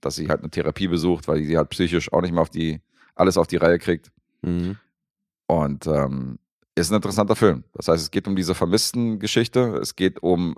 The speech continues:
Speaker 1: Verschwörungsgeschichten, die, weil teilweise werden die Sachen auch vertuscht. Das ist wieder so einer dieser Filme, so wie Drei Tage des Kondor, wo man nicht zu viel verraten sollte.
Speaker 2: Mhm.
Speaker 1: Einer von diesen siebziger Jahre Thrillern und, ähm,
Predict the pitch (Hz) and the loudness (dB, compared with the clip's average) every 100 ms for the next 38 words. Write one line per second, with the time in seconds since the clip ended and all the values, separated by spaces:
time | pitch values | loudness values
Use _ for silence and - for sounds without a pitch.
0 | - - 87 - 101 113 117 - - 117 | -10 -6 -4 4 6 6 2 -2 0 0
1 | - 117 104 87 87 85 - - _ - | -2 -6 -6 -4 -2 -2 -4 -10 _ -20
2 | - _ _ 85 - 98 98 92 92 85 | -20 _ _ 0 4 4 6 6 6 4
3 | 90 87 76 87 - 120 - - _ _ | 2 2 2 0 4 2 2 -10 _ _
4 | 85 87 87 90 82 92 92 87 - 92 | -10 -8 -2 0 2 0 2 2 4 2
5 | 92 87 - 87 92 90 82 - 98 95 | 2 -2 2 2 4 0 0 -2 0 2
6 | 90 87 82 92 90 101 95 98 95 104 | 2 0 -4 -8 -4 2 2 4 4 4
7 | 120 - - _ _ _ - 82 101 120 | 2 -4 -14 _ _ _ -8 -4 -4 -6
8 | _ - 90 87 90 98 98 - 95 92 | _ 0 0 0 -4 -2 -4 4 6 6
9 | 101 107 104 104 95 - _ 73 80 78 | 6 4 4 4 2 -10 _ 0 2 0
10 | 73 76 76 71 73 65 | -2 -2 0 -2 -4 -8